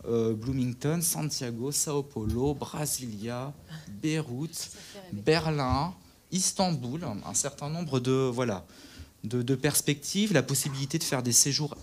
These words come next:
Erasmus également en master un et, euh, de bénéficier de, d'une année de césure, on pourra y, y revenir.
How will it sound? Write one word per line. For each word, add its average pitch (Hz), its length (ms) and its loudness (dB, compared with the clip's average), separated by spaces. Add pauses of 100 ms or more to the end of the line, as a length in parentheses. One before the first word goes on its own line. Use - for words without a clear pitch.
Erasmus 131 580 -2 (240)
également 135 760 0
en - 60 4
master - 500 4
un 180 240 2 (840)
et, 196 320 6
euh, 117 360 6
de 123 160 2
bénéficier 147 760 2
de, 135 240 2
d'une 120 180 -2
année 139 180 2
de - 40 -6
césure, 139 480 -2
on 117 60 0
pourra 113 260 -4
y, 87 400 -4
y 110 120 -4
revenir. 110 580 -2